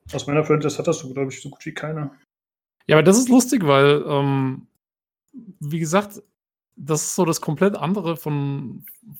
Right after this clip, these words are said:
Speaker 2: von, also ich hab, ich hab auch gerade mal meine Liste durchgescrollt. Solche Spiele hab ich fast überhaupt nicht.
Speaker 1: Mhm.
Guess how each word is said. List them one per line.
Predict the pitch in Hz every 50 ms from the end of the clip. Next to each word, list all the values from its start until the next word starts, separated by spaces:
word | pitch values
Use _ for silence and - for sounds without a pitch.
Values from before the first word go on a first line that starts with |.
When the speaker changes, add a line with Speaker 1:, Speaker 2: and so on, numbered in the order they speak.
| -
Speaker 2:
von, | - 147 143 143 123
also | 151 147
ich | 170 160 -
hab, | 175 170 -
ich | - 160 135
hab | 170 - -
auch | - 170 -
gerade | - 170 170 170
mal | 165 160
meine | 160 151 139 131
Liste | 139 226 226 - -
durchgescrollt. | 135 143 - - 131 - - 156 170 135
Solche | 127 160 180 185
Spiele | - - - 170 170 165
hab | 147 147
ich | 143 -
fast | - - - - 156 - - - _ _ _
überhaupt | - 208 196 170 139 170 180 - -
nicht. | 123 117 - _ _ _ _ _ _ _ _ _
Speaker 1:
Mhm. | 151 139 135 143 147